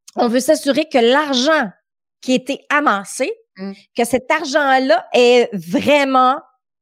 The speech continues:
Speaker 1: elle, elle, elle va vraiment dans l'entreprise,
Speaker 2: Ouais.
Speaker 1: dans le projet qu'on avait dit.
Speaker 2: Mm-hmm.
Speaker 1: Et si on voit qu'il y a de l'argent manquant, donc à ce moment-là, nous, euh, euh, la plateforme Makers de rêve,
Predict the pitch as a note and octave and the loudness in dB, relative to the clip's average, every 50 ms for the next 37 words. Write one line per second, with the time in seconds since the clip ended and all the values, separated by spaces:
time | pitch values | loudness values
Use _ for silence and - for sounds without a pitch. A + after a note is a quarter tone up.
0 | _ _ _ - A#3+ B3 - - C#4+ C4+ - - C4+ B3+ B3+ B3 A3 F#3 C4 C#4+ | _ _ _ -2 0 0 2 2 2 2 2 2 0 0 0 0 -2 0 0 0
1 | C4+ A3+ F3 D#3+ A3+ - B3+ D4 D4 C4+ D4+ D#4+ A#3+ A#3 G#3 G3 G3 G3 - - | 0 -2 -2 -2 -2 0 2 0 2 2 0 0 2 0 2 2 0 -2 -2 -4
2 | F3+ F3+ - A3 A#3 D4+ - - - - G3+ G3+ F#3 F3+ _ _ _ - G3 C4+ | -6 -6 -4 -8 -8 -8 -8 -12 -10 -6 -6 -6 -6 -8 _ _ _ -6 -4 -4
3 | B3+ A#3+ B3+ B3 B3 B3 - A3 A#3 B3 B3+ B3 A3+ C4 B3 - A3+ A3 G#3+ G3+ | -4 -2 -2 -4 -4 -6 -6 -2 0 2 2 2 0 -2 0 0 0 0 0 0
4 | G3 G3 F#3 F3+ F#3 F#3 F3 F#3+ A#3+ D#4+ - _ _ _ - F#3+ F3 F3+ G#3 G#3+ | 0 -2 -2 -4 -4 -6 -8 -8 -8 -8 -10 _ _ _ -14 -12 -12 -12 -12 -10
5 | G3+ - C#4 D4+ D#4+ D4+ - - - - - - G4 F4+ D4 C4+ B3 A3 C#4 F#4+ | -4 0 0 0 0 -2 -6 -10 -12 -10 -4 -4 -2 -2 -2 -4 -4 -2 -4 -4
6 | G#4+ - _ _ _ _ - - C4+ C4 A3 G3+ A#3+ A3 G3+ A3 G3+ F#3 C#4 D4 | -4 -6 _ _ _ _ -2 0 0 0 0 0 -2 -2 -2 -2 -6 -6 -4 -4
7 | D#4 C4+ C4 C4 C#4+ D4+ C#4+ A#3+ - C#4 C4+ C#4+ C#4 _ _ _ _ _ _ _ | -4 -2 -2 -4 -4 -6 -10 -10 -4 -4 -4 -4 -6 _ _ _ _ _ _ _
8 | _ _ _ _ _ _ - A3+ B3+ B3 C#4+ C4+ - D4+ C#4+ C#4 C4+ C4 B3 A#3 | _ _ _ _ _ _ -2 -2 0 0 -2 -6 -4 -2 -2 0 2 2 0 0
9 | A3+ C4 G4+ B4 A4 A#3 - - - A#3+ B3 B3 C#4 F4 B4+ C#5 A4 A#3 A3 G3+ | 0 -2 -2 -2 -2 -2 -4 -4 -8 -10 -8 -6 -4 -4 -2 0 2 2 2 2
10 | G3+ G3 D3+ - G3+ G#3+ G3 D#3 A#2 G3 A3 A3 - A#3 G#3+ - - D#4 F#4+ C#4+ | 0 -2 -2 0 0 0 0 0 0 -2 -2 -2 -2 -4 -6 -4 -4 -4 -4 -4
11 | A3 - B3+ B3+ B3+ G#3 G#3 F#3+ - A3+ C#4+ D4 | -6 -2 -2 -2 -2 0 0 0 0 0 -4 -4